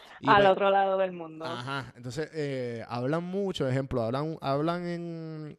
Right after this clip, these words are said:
Speaker 1: eh, específicamente en Tokio, en Japón. Eh, hicieron un grupo de preguntas y es bien común que los hombres como que tengan algún tipo de relación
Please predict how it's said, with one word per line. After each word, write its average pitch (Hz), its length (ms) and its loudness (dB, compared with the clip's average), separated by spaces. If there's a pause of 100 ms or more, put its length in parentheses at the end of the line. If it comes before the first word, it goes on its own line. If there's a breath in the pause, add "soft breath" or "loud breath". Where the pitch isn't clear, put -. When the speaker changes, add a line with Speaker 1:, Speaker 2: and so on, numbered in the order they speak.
Speaker 1:
eh, 120 760 -2 (480)
específicamente 170 840 -2
en 147 120 -8
Tokio, 123 540 0 (200)
en 104 120 -12
Japón. 110 520 -6 (960)
Eh, 117 500 -6
hicieron 123 360 -4
un 160 80 -6
grupo 170 320 0
de 175 80 0
preguntas 175 480 -2
y 127 120 -2
es 131 160 -6
bien 156 260 -4
común 165 580 -2 (680)
que 123 420 0
los 117 180 -2
hombres 139 720 -4 (1000)
como 131 280 -6
que 117 140 -8
tengan 147 1160 -6
algún 127 380 -4
tipo 156 280 -2
de 160 60 2
relación 147 880 -2